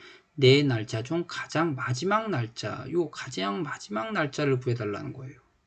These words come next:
자, 그럼 요거를 요런 형태의 그림이 되어 있는데 요 가지막-, 마지막 날짜가 여기가 X가 되겠죠?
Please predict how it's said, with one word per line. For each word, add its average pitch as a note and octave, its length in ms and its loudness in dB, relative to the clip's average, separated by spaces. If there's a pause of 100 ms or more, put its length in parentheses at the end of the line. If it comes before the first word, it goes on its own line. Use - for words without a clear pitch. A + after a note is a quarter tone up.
(920)
자, G#2 240 -8
그럼 D3+ 200 0
요거를 D#3+ 440 2
요런 F#3+ 320 2
형태의 D3+ 480 0
그림이 C3 340 2
되어 A2+ 220 -2
있는데 G#2+ 640 -4 (2500)
요 C#3 100 4
가지막-, F#3 640 -2 (400)
마지막 D#3 480 -2
날짜가 C#3+ 360 2
여기가 B2 280 0
X가 - 440 -4
되겠죠? A2 500 -8